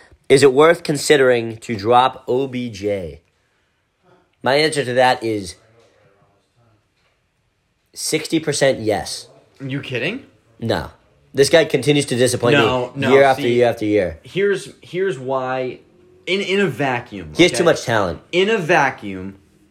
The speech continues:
Speaker 2: as in there's nothing else going on here. There's no outside factors, nothing to look at at all outside of should you or should you not have Odell Beckham Junior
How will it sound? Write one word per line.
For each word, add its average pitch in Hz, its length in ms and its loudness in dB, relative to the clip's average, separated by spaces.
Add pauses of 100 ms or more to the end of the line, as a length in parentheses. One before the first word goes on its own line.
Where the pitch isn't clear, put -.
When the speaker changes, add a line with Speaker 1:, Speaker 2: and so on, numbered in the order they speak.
(180)
Speaker 2:
as 127 260 -4
in 127 260 -4
there's 120 220 -4
nothing 143 400 -8
else 147 220 -8
going 131 300 -6
on 113 200 -8
here. 113 160 -8
There's 107 220 -10
no 117 320 -4
outside 123 480 -6
factors, 104 680 -10
nothing 113 480 -10
to 131 100 -14
look 117 260 -4
at 110 180 -4
at 101 140 -12
all 101 360 -6
outside 107 460 -8
of 92 140 -8
should 147 460 -8
you 160 120 -6
or 135 100 -6
should 127 380 -10
you 135 80 -10
not 120 260 -8
have 101 280 -12
Odell 120 360 -2
Beckham 113 380 -6
Junior 101 480 -12